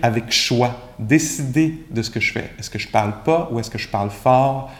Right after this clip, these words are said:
Est-ce que je parle, euh, doucement ? Tu sais, toutes le,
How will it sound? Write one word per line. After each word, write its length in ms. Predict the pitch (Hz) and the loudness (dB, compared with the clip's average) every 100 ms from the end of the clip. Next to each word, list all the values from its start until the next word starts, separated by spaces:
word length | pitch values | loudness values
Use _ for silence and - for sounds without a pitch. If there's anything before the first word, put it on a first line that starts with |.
| - - | -20 -10
Est-ce 220 | 107 - | -6 -4
que 300 | - 120 107 | -2 0 0
je 100 | 107 | 0
parle, 540 | 107 123 110 107 110 104 | -2 0 0 0 -2 -4
euh, 120 | 104 - - - | -6 -8 -14 -8
doucement ? 680 | 107 113 - 160 180 151 - | -4 -2 -2 4 4 4 -2
Tu 60 | - | -4
sais, 200 | 156 165 - | -4 -4 -8
toutes 160 | - - | -10 -6
le, 220 | 117 113 | -4 -4